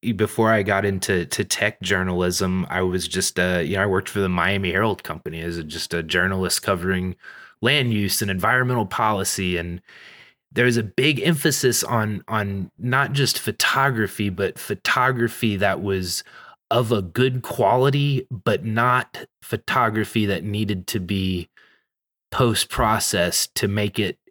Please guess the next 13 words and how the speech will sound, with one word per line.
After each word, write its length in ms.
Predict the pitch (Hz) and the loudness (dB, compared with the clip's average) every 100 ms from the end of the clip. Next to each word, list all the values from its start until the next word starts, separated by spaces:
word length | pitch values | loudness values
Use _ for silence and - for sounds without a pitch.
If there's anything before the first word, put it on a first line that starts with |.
| _ - | _ -6
put 180 | - 117 | 2 2
into 300 | 110 98 110 | 2 0 0
a 60 | |
format 540 | 90 - 113 104 95 - | -2 -2 0 2 0 0
that 200 | 95 - | -2 -2
you 60 | 92 | -2
could 240 | 95 90 | -6 -4
publish. 500 | - 113 90 82 - | -2 -2 -2 -2 -2
It 100 | 92 | 0
was 200 | 104 92 | -2 -2
meant 440 | 104 107 113 113 - | -2 0 0 -2 -4
to 160 | - | 0
show 640 | - - 104 101 92 90 | 2 4 4 4 2 0